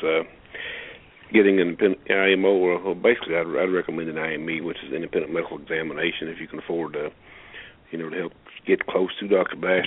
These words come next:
where he can examine you. He may be able to get your claim on the right track, and he, some instances he might just save your life, 'cause, uh,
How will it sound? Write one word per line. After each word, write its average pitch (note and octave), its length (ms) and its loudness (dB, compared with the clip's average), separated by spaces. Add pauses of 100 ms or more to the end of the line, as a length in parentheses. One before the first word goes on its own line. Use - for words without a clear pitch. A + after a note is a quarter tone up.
where F2+ 100 4
he E2+ 60 2
can F#2 240 2
examine F2 480 4
you. F#2 120 2
He F#2+ 140 4
may F#2+ 180 6
be F#2 120 2
able E2 140 2
to E2 60 -12
get F2+ 200 -4
your - 100 -8
claim G2 340 4
on E2+ 120 0
the E2+ 80 0
right F2+ 320 2
track, G#2 380 6
and F2+ 80 -4
he, F2+ 200 -2 (760)
some G#2+ 320 8
instances G#2 460 4
he G2+ 60 2
might G#2 220 4
just F#2+ 220 2
save G#2+ 220 6
your F#2 100 6
life, G#2+ 400 6
'cause, A#2+ 220 -4
uh, D#2+ 240 -8